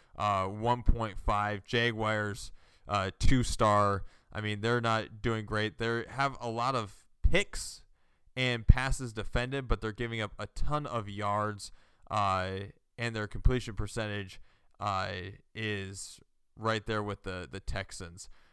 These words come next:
Uh, Titans are behind the Jaguars. So that's where I'm ranking if I'm giving a star rating.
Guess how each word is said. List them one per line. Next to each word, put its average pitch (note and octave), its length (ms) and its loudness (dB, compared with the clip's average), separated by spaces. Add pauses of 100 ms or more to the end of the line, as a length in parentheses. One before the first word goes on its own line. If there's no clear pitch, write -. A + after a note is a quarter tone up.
(140)
Uh, F#2+ 240 -2
Titans A2 340 -2
are G2+ 60 -2
behind G2 400 -8
the F#2+ 60 -10
Jaguars. F#2 560 -12
So D3 300 6 (180)
that's D#3+ 260 2
where E3 120 6
I'm C3+ 420 4
ranking C3+ 600 0
if A2+ 160 -4
I'm A2+ 200 2
giving A#2+ 260 -2
a A2 80 -6
star A#2+ 560 2
rating. A2 540 0